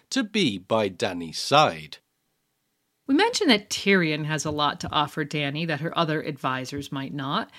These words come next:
Speaker 2: and the same can be said about Marwyn. Not only can he counsel her on matters of prophecy and the more mystical aspects of her encounters,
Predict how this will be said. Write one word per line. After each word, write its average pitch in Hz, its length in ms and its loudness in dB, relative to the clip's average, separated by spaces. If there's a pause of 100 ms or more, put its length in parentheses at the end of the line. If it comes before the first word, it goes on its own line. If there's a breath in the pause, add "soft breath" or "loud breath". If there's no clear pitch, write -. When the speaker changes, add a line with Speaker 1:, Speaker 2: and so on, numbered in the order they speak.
(300 loud breath)
Speaker 2:
and 240 100 6
the 269 60 10
same 494 320 2
can 466 100 0
be 311 100 4
said 160 300 0
about 196 260 0
Marwyn. 214 580 2 (460 soft breath)
Not 403 140 6
only 494 200 0
can 277 200 4
he 226 160 4
counsel 175 540 -2
her 165 260 0
on 151 260 -2
matters 147 340 0
of 139 160 -12
prophecy 226 800 6
and 156 140 0
the 143 60 -2
more 139 240 -4
mystical 214 640 2
aspects 190 600 0
of 180 120 -6
her 190 320 2
encounters, 185 680 -2